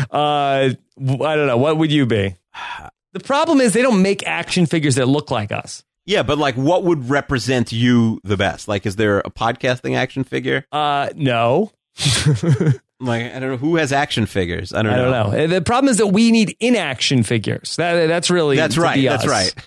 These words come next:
Speaker 1: <laughs>
Speaker 2: Uh, that's not bad. Inaction figures. That's your hashtag.
Speaker 1: <laughs> We got a couple of, uh, options today. Okay.
Speaker 2: Okay.
Speaker 1: Uh, anything else from Amir?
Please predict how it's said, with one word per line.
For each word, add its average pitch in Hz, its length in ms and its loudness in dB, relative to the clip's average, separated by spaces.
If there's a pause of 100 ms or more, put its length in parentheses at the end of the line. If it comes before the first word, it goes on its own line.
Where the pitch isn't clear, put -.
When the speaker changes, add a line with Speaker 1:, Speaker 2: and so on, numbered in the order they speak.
Speaker 1:
<laughs> 123 800 -2
Speaker 2:
Uh, 127 160 2
that's 117 160 0
not 117 120 0
bad. 92 200 0
Inaction 123 480 0
figures. 87 280 -8
That's 123 220 0
your 110 100 -2
hashtag. 160 1080 0
Speaker 1:
<laughs> - 580 -8
We 165 120 0
got 240 160 2
a 208 40 -2
couple 220 380 -2
of, 175 200 0
uh, 165 40 0
options 143 840 -2
today. 113 220 -6 (460)
Okay. 120 240 -4 (140)
Speaker 2:
Okay. 110 220 -2
Speaker 1:
Uh, 147 120 0
anything 180 360 0
else 185 160 0
from 196 120 2
Amir? 196 400 2